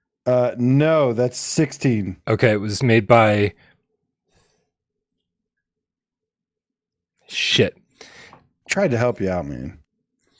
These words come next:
Speaker 2: Wait, you said, I know, you said, you said, uh, going,
Speaker 1: <laughs>
Speaker 2: going down the right path when I, when I said Sin. Um,
Speaker 1: Oh,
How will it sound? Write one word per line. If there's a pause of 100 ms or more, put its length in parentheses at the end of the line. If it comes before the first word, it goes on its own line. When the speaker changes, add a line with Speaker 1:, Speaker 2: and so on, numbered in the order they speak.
(260)
Speaker 2:
Wait,
you
said,
I
know,
you
said,
you
said,
uh, (560)
going,
Speaker 1:
<laughs>
Speaker 2:
going
down
the
right
path
when
I,
when
I
said
Sin. (560)
Um, (3750)
Speaker 1:
Oh,